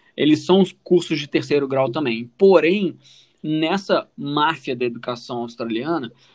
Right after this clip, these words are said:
existem essas escolas que têm esses cursos mais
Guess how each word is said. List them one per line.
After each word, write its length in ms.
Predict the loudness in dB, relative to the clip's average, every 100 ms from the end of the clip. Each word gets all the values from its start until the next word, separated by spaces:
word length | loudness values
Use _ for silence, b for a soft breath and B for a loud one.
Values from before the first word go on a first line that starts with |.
| b
existem 320 | -4 -2 -2 -2
essas 200 | -2 -4
escolas 540 | -4 0 2 2 0
que 300 | -4 -2 -2
têm 260 | 0 0 0
esses 200 | -2 -10
cursos 380 | -6 -6 -6 -4
mais 420 | 0 0 0 -4